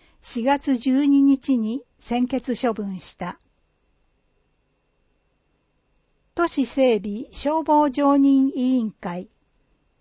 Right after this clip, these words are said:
財産取得。消防、救急車両を新たに購入。メモ。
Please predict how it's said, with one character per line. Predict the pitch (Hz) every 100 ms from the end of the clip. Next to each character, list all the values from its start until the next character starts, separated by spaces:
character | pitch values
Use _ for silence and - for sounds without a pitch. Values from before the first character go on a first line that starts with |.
| _ _ _ _ _ -
財 | 254 285
産 | - 311 294
取 | - -
得。 | 233 202 - - _ _ _ _ _ _ _ _
消 | - 277 294 302
防、 | 269 262 262 - - -
救 | 277 320
急 | 285 320 311
車 | - 320
両 | 277 240 214
を | 196 190 -
新 | 262 294 -
た | 226
に | 214 190
購 | - 208 208
入。 | 208 202 196 226 _ _ _ _ _ _ _ _ _ _ _ 254
メ | 277
モ。 | 226 196